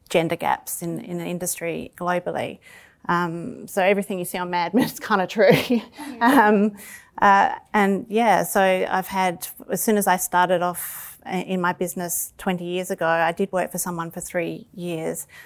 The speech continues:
Speaker 1: Um, and as soon as I went out on my own, he tried to sue me for taking his clients. Of course I didn't, but when you advertise that someone's left, they came direct to me. Um, and so that kind of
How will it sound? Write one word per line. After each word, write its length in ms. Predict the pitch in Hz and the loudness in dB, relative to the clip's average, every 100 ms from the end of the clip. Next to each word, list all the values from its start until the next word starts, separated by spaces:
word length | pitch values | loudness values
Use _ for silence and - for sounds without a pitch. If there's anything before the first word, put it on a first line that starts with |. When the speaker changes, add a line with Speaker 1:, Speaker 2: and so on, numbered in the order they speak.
| - - - | -20 -20 -4
Speaker 1:
Um, 280 | 185 175 175 | -2 0 -2
and 200 | 180 180 | -6 -6
as 100 | 180 | -6
soon 280 | - 185 180 | -4 -4 -4
as 120 | 170 | -2
I 260 | 165 160 160 | -2 -2 -4
went 260 | 170 156 - | -8 -8 -6
out 160 | 170 | -6
on 100 | 165 | -8
my 440 | 160 160 185 175 165 | -10 -8 -4 -4 -4
own, 240 | 156 127 _ - | -8 -12 _ -20
he 220 | 170 165 | -16 -14
tried 320 | - 190 170 | 0 0 2
to 40 | - | 0
sue 240 | 233 220 | 2 4
me 400 | 170 151 151 202 | 2 -4 -8 -10
for 180 | - 180 | -8 -8
taking 340 | - 196 170 | -4 -4 -4
his 140 | 170 - | -8 -8
clients. 300 | 185 165 - | -8 -8 -10
Of 100 | - | -10
course 260 | - 165 | -6 -4
I 60 | 170 | -4
didn't, 420 | 165 185 156 139 | -4 -4 -4 -6
but 180 | - - _ _ _ _ _ | -6 -6 _ _ _ _ _
when 220 | - 175 170 | -8 -6 -4
you 100 | 165 | -4
advertise 520 | 170 190 185 160 170 | -4 -6 -8 -10 -10
that 120 | - | -14
someone's 380 | 190 170 165 - | -12 -12 -10 -4
left, 280 | 170 190 190 | -4 -2 -2
they 120 | 175 | -2
came 260 | - 165 | -2 -6
direct 480 | 156 175 190 - 247 226 | -4 -4 -4 -6 -12 -8
to 120 | 180 | -4
me. 340 | 175 170 - - - - - - - | -4 -4 -8 -16 -20 -20 -20 -18 -2
Um, 480 | 180 180 175 165 - | 2 2 0 -4 -6
and 240 | - 196 185 | -4 -4 0
so 160 | 220 | 2
that 300 | 185 190 - _ - | 4 4 2 _ -6
kind 180 | 190 170 | -2 -2
of 160 | - | -6